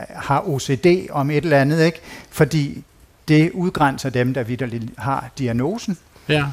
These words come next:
Speaker 2: Altså, nu kan man sige, at her i salen, så har I formentlig alle sammen bemærket, at der er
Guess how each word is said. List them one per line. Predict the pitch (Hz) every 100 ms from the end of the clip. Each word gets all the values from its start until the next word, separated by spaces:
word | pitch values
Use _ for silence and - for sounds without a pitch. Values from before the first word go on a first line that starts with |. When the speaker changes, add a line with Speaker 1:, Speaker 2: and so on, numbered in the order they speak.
| - _ _ _ - - -
Speaker 2:
Altså, | 147
nu | 165
kan | 185
man |
sige, | 165 165 160 143
at | 117
her | 127 165
i | 151
salen, | 131 147 127 143
så | -
har | 139
I | 135
formentlig | 120 131 117 120
alle | 107
sammen | 123 123
bemærket, | 117 120 101 107 131 -
at | 104 -
der |
er | 107 92 87